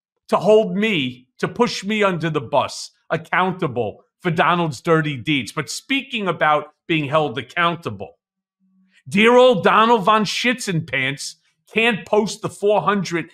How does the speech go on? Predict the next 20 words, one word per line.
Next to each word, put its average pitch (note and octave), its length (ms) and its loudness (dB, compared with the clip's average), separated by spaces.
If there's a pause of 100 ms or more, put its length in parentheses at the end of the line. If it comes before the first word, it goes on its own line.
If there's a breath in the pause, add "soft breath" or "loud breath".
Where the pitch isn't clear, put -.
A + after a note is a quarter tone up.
(120)
and E3 120 -4
sixty-four F#3 640 -4
million F3+ 500 0
dollar E3+ 340 2
bond C3+ 560 0 (200)
in F3+ 160 0
the F3 80 2
New F3 220 0
York F3 380 2
civil G3 420 -4
case, - 480 -12 (200)
right? E3+ 240 0 (180)
Our E3 260 2
unsinkable E3+ 800 -2
New F3 120 -2
York F3 320 2
Attorney E3 440 -4
General, D3 580 -4 (160 soft breath)
Tish - 300 -2
James. E3+ 640 -4